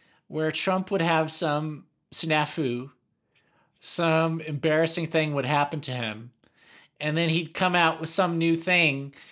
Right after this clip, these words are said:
that sounded like a real principle. So, like, he would, he would call Mexicans rapists, and then the, the next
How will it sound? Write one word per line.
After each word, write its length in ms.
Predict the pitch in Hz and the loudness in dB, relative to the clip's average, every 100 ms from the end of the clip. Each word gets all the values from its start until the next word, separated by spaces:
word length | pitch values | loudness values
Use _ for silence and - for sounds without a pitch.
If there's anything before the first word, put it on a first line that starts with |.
| - - | -20 -8
that 140 | 160 | -6
sounded 520 | 165 190 190 226 208 | -2 2 4 4 2
like 180 | 170 165 | 2 2
a 60 | 156 | 2
real 300 | 151 165 151 | 4 4 4
principle. 680 | - 175 160 120 - 98 - _ _ _ _ _ _ _ | 0 0 0 -4 -8 -16 -18 _ _ _ _ _ _ _
So, 460 | - - 160 147 135 - - _ _ _ _ - | -8 0 2 2 -2 -14 -20 _ _ _ _ -10
like, 460 | 156 147 147 139 - | -2 0 0 -4 -14
he 240 | - 190 165 | -6 0 2
would, 400 | 165 160 156 - _ _ _ _ _ - - _ _ | 4 2 -2 -12 _ _ _ _ _ -20 -20 _ _
he 160 | 180 180 | -2 0
would 120 | 165 | 2
call 200 | 190 165 | 4 4
Mexicans 580 | 151 160 165 170 165 127 | 6 2 0 -2 -2 -2
rapists, 720 | 143 143 185 175 - - - - | 0 2 2 0 -2 -8 -10 -8
and 220 | 170 151 | -6 -2
then 400 | 147 143 151 151 143 | 0 0 -2 -6 -4
the, 180 | 156 160 - | -4 -4 -14
the 120 | 139 160 | -2 0
next 560 | 156 180 - - - | 2 2 0 -6 -10